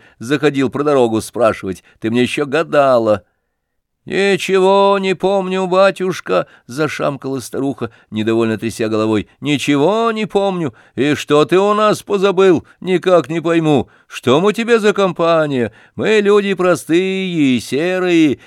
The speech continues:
Нечего тебе у нас делать. Лес велик, есть место, где разойтись. Так-то». Ошеломленный нелюбезным приемом, я совсем потерялся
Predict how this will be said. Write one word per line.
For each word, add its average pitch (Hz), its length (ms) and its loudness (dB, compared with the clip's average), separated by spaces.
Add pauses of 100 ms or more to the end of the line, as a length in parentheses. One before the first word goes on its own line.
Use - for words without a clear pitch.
(140)
Нечего 139 500 0
тебе 196 220 -2
у 208 80 2
нас 196 200 0
делать. 165 600 2 (180)
Лес 196 400 0
велик, 185 640 2
есть 165 420 0
место, 180 380 0
где 160 180 0
разойтись. 160 760 2
Так-то». 151 960 0 (920)
Ошеломленный 143 1160 -2
нелюбезным 107 760 -2
приемом, 101 640 -2 (380)
я - 140 0
совсем 131 420 -2
потерялся 104 880 -2